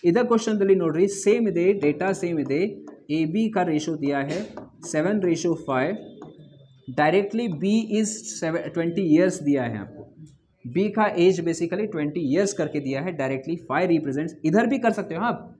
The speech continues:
ऐसे इधर बार बार side में लिखने की ज़रूरत नहीं है, ठीक है। आपको अगर time save करना है तो इधर ही लिखो, phi is equal to twenty, so seven is equal to how much, आप ऐसे कर सकते हो, ठीक है।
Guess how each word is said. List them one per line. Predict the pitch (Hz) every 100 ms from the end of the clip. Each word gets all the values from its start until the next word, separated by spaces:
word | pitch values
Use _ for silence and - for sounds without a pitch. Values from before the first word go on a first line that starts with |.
| -
ऐसे | 143 160 196
इधर | 175 196
बार | 160 165
बार | 180
side | 170 156 170
में |
लिखने | 175 170 170
की | 170
ज़रूरत | 143 165 185
नहीं | 175
है, | 160 240 - - - _ _ - - _ _ _ - - _ _ _ - - - - _ _ _
ठीक | 147
है। | 220
आपको | 170 165
अगर | 202 208 196
time | 160 196
save | 208 202
करना | 190
है | 196
तो | 202
इधर | 196
ही | 208
लिखो, | 175 - 110 - _ _
phi | 156 170
is | 170
equal | 175 175
to | 175
twenty, | 170 160 165 170 170
so | 160
seven | 151 147 156
is | 143
equal | 147 147
to | 143
how | 117
much, | 110 - -
आप | 139 147
ऐसे | 139 143
कर | 135 110
सकते | - -
हो, | 87 _ _ _ _ _ - _
ठीक | -
है। | 151